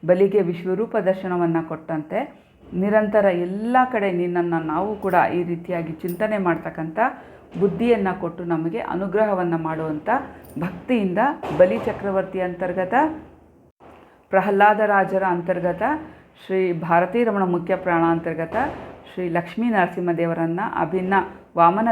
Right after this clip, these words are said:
ದೇವರನ್ನ ನಾವು ಭಕ್ತಿಯಿಂದ ಪ್ರಾರ್ಥನೆಯನ್ನ ಮಾಡ್ಕೊಳ್ಬೇಕು. ಚಿನ್ನದ ಬಟ್ಟಲಲ್ಲಿರುವ ಮೊಸರನ್ನವನ್ನ, ಅಮೃತವನ್ನ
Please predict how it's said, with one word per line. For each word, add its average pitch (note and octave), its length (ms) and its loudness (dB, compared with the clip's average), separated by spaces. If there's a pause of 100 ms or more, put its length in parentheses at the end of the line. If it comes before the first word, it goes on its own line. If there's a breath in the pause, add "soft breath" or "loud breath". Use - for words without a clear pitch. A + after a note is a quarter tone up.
ದೇವರನ್ನ E3+ 440 0
ನಾವು D#3+ 420 -4 (460 soft breath)
ಭಕ್ತಿಯಿಂದ F#3+ 600 -2
ಪ್ರಾರ್ಥನೆಯನ್ನ E3+ 720 0 (280)
ಮಾಡ್ಕೊಳ್ಬೇಕು. D#3+ 720 -2 (1900)
ಚಿನ್ನದ G#3+ 500 10
ಬಟ್ಟಲಲ್ಲಿರುವ F#3 840 6
ಮೊಸರನ್ನವನ್ನ, F#3 840 4 (140)
ಅಮೃತವನ್ನ G3+ 720 6